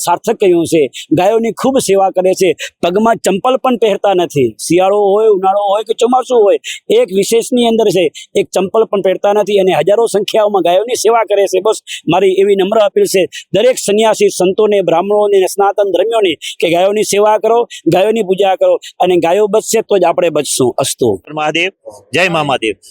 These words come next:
Speaker 2: સાતલપુરની પાવન ધરા ઉપર શ્રી ખીમેશ્વર મહાદેવ ગૌશાળામાં આજ રોજથી ત્રણ પાંચ બે હજાર પચીસ સુધી શ્રી ખીમેશ્વર મહાદેવની પુનઃ પ્રાણ પ્રતિષ્ઠા મહોત્સવ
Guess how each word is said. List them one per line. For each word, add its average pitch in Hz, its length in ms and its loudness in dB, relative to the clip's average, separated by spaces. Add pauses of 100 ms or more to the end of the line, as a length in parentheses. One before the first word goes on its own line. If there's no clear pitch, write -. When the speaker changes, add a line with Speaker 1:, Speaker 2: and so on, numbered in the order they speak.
(180)
Speaker 2:
સાતલપુરની 156 560 -2
પાવન 156 340 -2
ધરા 147 180 -2
ઉપર 170 320 -2
શ્રી - 460 -8
ખીમેશ્વર 165 460 -2
મહાદેવ 151 320 -2
ગૌશાળામાં 165 600 -2 (360)
આજ 170 220 0
રોજથી 170 460 -2 (280)
ત્રણ 175 180 -2
પાંચ 170 280 -2 (280)
બે 160 60 0
હજાર 160 220 0
પચીસ 170 300 -6
સુધી 165 300 -2 (680)
શ્રી 170 120 -2
ખીમેશ્વર 165 400 -2
મહાદેવની 170 540 -2 (220)
પુનઃ 165 180 0
પ્રાણ 190 240 -2
પ્રતિષ્ઠા 185 380 -2
મહોત્સવ 185 440 -2